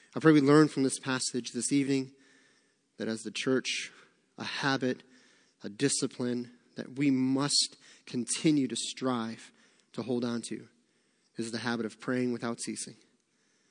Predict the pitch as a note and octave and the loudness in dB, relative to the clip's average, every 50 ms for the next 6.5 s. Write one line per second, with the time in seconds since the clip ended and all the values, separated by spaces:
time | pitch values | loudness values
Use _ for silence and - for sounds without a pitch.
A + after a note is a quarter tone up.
0 | _ _ _ _ _ _ _ _ _ _ _ - - - - C3+ B2+ - - - | _ _ _ _ _ _ _ _ _ _ _ -20 -18 -12 -8 -6 -6 -6 -4 2
1 | - D3 D3 C3+ B2 C3+ A2 A#2+ B2 A#2 A2+ A2+ G#2+ - - - A2 G#2 - - | 4 6 6 6 4 2 0 0 -2 -2 -2 -4 -6 -10 -6 -6 -6 -6 -6 -10
2 | - - - - - - A#2+ - - - D3+ C#3+ C#3+ D3 C3+ B2 - - C3+ A#2+ | -12 -12 -12 -12 -8 -6 -4 -2 0 0 0 0 0 0 -2 -4 -4 -6 -8 -8
3 | A#2 - - - - _ _ _ _ _ _ _ _ _ _ _ _ _ _ _ | -8 -10 -12 -14 -14 _ _ _ _ _ _ _ _ _ _ _ _ _ _ _
4 | _ _ _ _ _ _ - - B2 B2+ B2 B2 C3+ C3 A#2+ C3 B2+ B2+ C#3 C#3 | _ _ _ _ _ _ -16 -12 -8 -6 -4 -2 -4 -4 -2 -2 0 2 4 4
5 | C#3 C#3 B2+ B2 A#2 A#2 - - C3+ B2 A2+ - - - C#3 C#3 C3+ B2 A#2 A2+ | 4 4 2 0 -4 -2 0 0 2 2 0 -2 -4 -2 0 0 0 0 -2 -4
6 | - - - A2+ G#2+ - - - - - | -6 -6 -6 -6 -4 -4 -6 -6 -6 -8